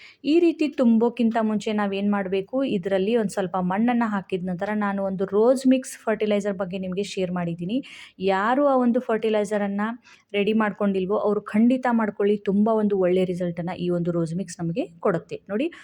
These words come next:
ಒಂದು ಹತ್ತು ನಿಮಿಷ ಆ ಒಂದು ಮಣ್ಣಿನಲ್ಲಿ ರೆಡಿ ಮಾಡಿಟ್ಟ ನಂತರ ಆ ಒಣಗಿರುವಂಥ ಎಲೆಗಳು ತಕ್ಷಣ ಏನಾಗುತ್ತೆ, ಸ್ವಲ್ಪ ಗ್ರೀನ್ ಆಗೋದಕ್ಕೆ, ಅಂತಂದ್ರೆ ಸ್ವಲ್ಪ ಫ್ರೆಶ್ ಆಗಿ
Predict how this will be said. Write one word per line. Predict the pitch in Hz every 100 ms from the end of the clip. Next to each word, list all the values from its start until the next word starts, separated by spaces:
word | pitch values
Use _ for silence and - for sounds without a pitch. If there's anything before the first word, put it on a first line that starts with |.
| - -
ಒಂದು | 202
ಹತ್ತು | 185 220 - 294
ನಿಮಿಷ | 294 277 262 247
ಆ | 202 208
ಒಂದು | 208 202 208
ಮಣ್ಣಿನಲ್ಲಿ | 180 202 233 233 208 202
ರೆಡಿ | 175 190
ಮಾಡಿಟ್ಟ | 196 185 175 165
ನಂತರ | 151 151 160 233 247 - - - -
ಆ | 196
ಒಣಗಿರುವಂಥ | 190 196 233 285 277 262 262
ಎಲೆಗಳು | 220 208 202 208 220 - _ _ _ -
ತಕ್ಷಣ | 226 - 262
ಏನಾಗುತ್ತೆ, | 247 226 208 220
ಸ್ವಲ್ಪ | 220 214 190 262 330 _ 175
ಗ್ರೀನ್ | 208 226 226
ಆಗೋದಕ್ಕೆ, | 196 180 175 175
ಅಂತಂದ್ರೆ | 185 175 180 190
ಸ್ವಲ್ಪ | 202 196 190
ಫ್ರೆಶ್ | 185 226 240 -
ಆಗಿ | 233 220 392